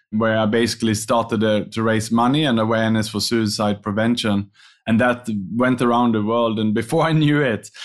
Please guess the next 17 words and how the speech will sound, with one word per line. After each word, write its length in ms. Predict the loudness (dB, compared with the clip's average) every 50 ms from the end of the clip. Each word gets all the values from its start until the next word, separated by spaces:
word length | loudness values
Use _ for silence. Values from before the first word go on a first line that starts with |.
| -10 -4 -2
I 80 | 0
was 220 | 2 2 0 0 0
on 180 | 0 2 2
live 300 | 2 2 2 2 0 0
radio 420 | 0 0 2 2 2 2 2 0 0
being 280 | 2 2 2 4 4
asked 260 | 2 2 0 -2 -2
about 380 | -4 -2 0 0 2 2 2 0
it. 180 | -2 -2 -2 -2
And 220 | -2 -2 -2 -4 -10 -18 -6 -2
the 120 | 2 2
next 260 | 4 4 2 0 -2 -2
day 140 | 0 0
was 200 | 0 0 0 0
a 60 | -2 -4
four-page 760 | -2 -2 -2 0 0 -2 -2 -2 -2 0 0 0 0 -4 -4
feature 460 | 0 0 0 0 0 0 0 2